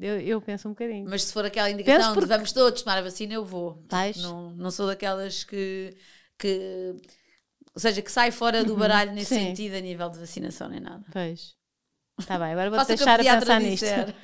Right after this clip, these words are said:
Speaker 1: <laughs> Ok. Confias sempre na pediatra?
Speaker 2: Confio.
Speaker 1: Boa. Ahm, ah, depois agora, ah, já voltaste ao ginásio já?
Speaker 2: O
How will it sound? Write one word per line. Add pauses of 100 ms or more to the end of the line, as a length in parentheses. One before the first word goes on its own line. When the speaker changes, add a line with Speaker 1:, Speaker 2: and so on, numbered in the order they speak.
Speaker 1:
<laughs>
Ok.
Confias
sempre
na
pediatra?
Speaker 2:
Confio.
Speaker 1:
Boa. (680)
Ahm, (680)
ah, (680)
depois
agora,
ah,
já
voltaste
ao
ginásio
já?
Speaker 2:
O